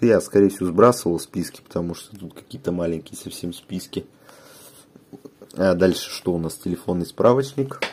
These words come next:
Есть контакты. Правда, в данный момент нету. Можно раскладывать.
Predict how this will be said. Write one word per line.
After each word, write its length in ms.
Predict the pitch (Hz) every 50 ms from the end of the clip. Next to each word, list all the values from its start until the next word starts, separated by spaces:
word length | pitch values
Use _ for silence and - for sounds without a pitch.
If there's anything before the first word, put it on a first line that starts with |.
| - _ _ _ _ -
Есть 320 | 95 95 95 87 85 - -
контакты. 640 | - 87 78 73 - - 110 110 - - - 131 127 117 107
Правда, 280 | - 104 95 85 82 82
в 40 | 78
данный 260 | 85 82 80 78 76
момент 380 | 76 78 78 78 76 71 - -
нету. 300 | - 107 - - 117 117 - _ _ _ - - - - _ _ _ _ _ - - _ _ _ _ _ _ _ _ _ _ _ _ _ _ _ _ _ _ _ _ _ _ _ _ _ _ _ _ _ _ _ _ _ -
Можно 320 | 98 107 117 98 95 95
раскладывать. 760 | 87 90 - - - 95 92 90 85 82 78 76 - - -